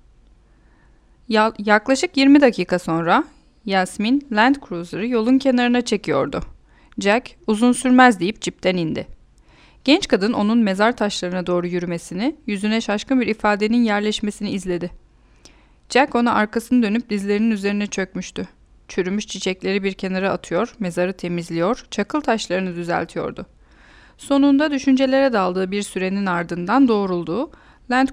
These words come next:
Cruiser'ın yanına yürüyüp arabaya bindi. Sanki bir şey ya da birisini arıyormuş gibi gözlerini Kudüs'e dikti. "Ne oldu?" diye sordu genç kadın. "Sarsılmış görünüyorsun." "Mezarlar saldırıya uğramış."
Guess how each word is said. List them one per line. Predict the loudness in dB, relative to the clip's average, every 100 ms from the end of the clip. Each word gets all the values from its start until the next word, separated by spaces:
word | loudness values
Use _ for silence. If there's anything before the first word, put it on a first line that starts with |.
| -2
Cruiser'ın | -2 -2 -2 -2
yanına | -2 -2 -2 -2
yürüyüp | -2 -4 -4 -4
arabaya | -2 -2 0 -2 -2
bindi. | -6 -8 -10 -18 _ _ _ _ _ -20 _
Sanki | -4 0 2 0 -2
bir | 0
şey | 2 2 2
ya | 2 0
da | 0
birisini | -2 0 2 2
arıyormuş | 2 0 -2 -4 -8
gibi | -10 -6
gözlerini | 0 0 0 0 0
Kudüs'e | -2 -6 -6 -8
dikti. | -8 -12 -12 -12 -20 _ _ _ _ _ _ _ -12 -2
"Ne | 2
oldu?" | 4 4 0 -2
diye | -4 -4
sordu | -4 -6 -4
genç | -6 -6
kadın. | -10 -8 -10 -12
"Sarsılmış | -4 -2 -2 0 0 0
görünüyorsun." | -2 -4 -4 -6 -8 -12 -14 _ _ _ _ _ _ _ _ _ _ _ _
"Mezarlar | -6 -2 0 2 0 0
saldırıya | -2 -2 -2 0 0
uğramış." | 0 -4 -6 -12